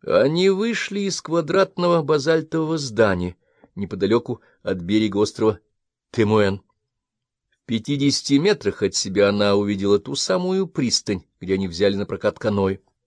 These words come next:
Затем она опустила взгляд на фонарик. Её тревожил вопрос,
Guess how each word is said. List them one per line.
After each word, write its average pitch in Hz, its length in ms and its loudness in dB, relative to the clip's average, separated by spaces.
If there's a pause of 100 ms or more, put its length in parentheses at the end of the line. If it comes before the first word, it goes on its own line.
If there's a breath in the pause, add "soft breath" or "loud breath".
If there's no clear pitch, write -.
(500)
Затем 90 260 -12
она 92 100 -4
опустила 98 480 -6
взгляд 92 420 -2 (280)
на 95 120 -6
фонарик. 98 540 -6 (800)
Её 95 160 -2
тревожил 101 540 0
вопрос, 113 680 -2